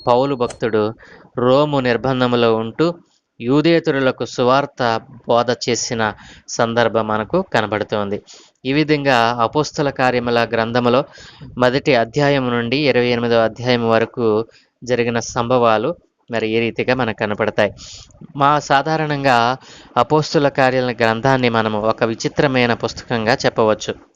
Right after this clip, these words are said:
ఎందుకంటే ఈ గ్రంథానికి ఆది అంతము ఉండదు. కాబట్టి మిగతా పుస్తకాలను, మరి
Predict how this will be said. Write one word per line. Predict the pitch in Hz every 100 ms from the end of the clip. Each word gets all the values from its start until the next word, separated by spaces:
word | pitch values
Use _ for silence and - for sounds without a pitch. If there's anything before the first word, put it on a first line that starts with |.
| -
ఎందుకంటే | 113 113 113 113 165 - - - - 123
ఈ | 110
గ్రంథానికి | 120 117 139 139 131 123 117 113
ఆది | 107 113 120 131 131 131 123
అంతము | 113 117 107 120 151
ఉండదు. | 123 110 107 110 _ - - - -
కాబట్టి | 127 147 139 127
మిగతా | 123 151 165
పుస్తకాలను, | 160 147 - 151 135 131 131 127 113 131 - - - - 131
మరి | 123 120 117 127